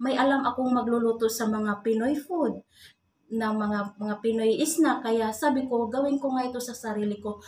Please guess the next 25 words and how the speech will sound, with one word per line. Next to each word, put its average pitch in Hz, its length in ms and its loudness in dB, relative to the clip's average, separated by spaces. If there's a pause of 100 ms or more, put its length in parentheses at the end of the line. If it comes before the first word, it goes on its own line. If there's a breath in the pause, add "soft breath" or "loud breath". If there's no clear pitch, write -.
(340 loud breath)
Try 339 320 0
ko 320 100 4
lang." 196 480 2
At 247 160 -6
saka 285 240 -2
alam 294 160 4
nyo 262 160 4
ba, 214 160 2
guys, 208 300 2
mahiyain 214 560 0
talaga 196 420 -8
ako. 185 220 -12 (400 soft breath)
Mahiyain 294 1040 6
talaga 240 320 2
ako 247 80 -4
sobra 220 400 0
pagdating 214 560 -2
sa 214 160 -4
mga 202 240 0
tinda-tinda 196 640 -4
na 185 160 0
yan. 180 160 -4 (400 loud breath)
Kasi 285 160 -4
ako 302 240 2
yung 294 180 2